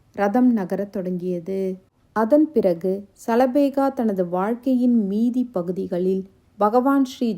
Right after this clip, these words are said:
ஜெகந்நாதருக்காக அர்ப்பணித்தான். பஜனை பாடல்களை எழுதினான். அவை இன்று வரை ரத யாத்திரை மற்றும் பிற நிகழ்ச்சிகளில் பாடப்படுகிறது. பூரி நகரில் படாதண்டா என்ற முக்கிய வீதியில் சலபேகாவின் நினைவிடமான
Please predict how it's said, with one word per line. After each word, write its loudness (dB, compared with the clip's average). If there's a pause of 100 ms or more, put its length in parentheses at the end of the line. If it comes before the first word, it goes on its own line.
ஜெகந்நாதருக்காக -2 (140)
அர்ப்பணித்தான். -6 (480)
பஜனை 6
பாடல்களை -2
எழுதினான். -4 (440)
அவை 4
இன்று 2
வரை -2 (280)
ரத 4
யாத்திரை 2
மற்றும் -2
பிற -4
நிகழ்ச்சிகளில் -4
பாடப்படுகிறது. -6 (420)
பூரி 4
நகரில் 0 (300)
படாதண்டா 2
என்ற 0
முக்கிய -2
வீதியில் -4 (400)
சலபேகாவின் 4
நினைவிடமான 0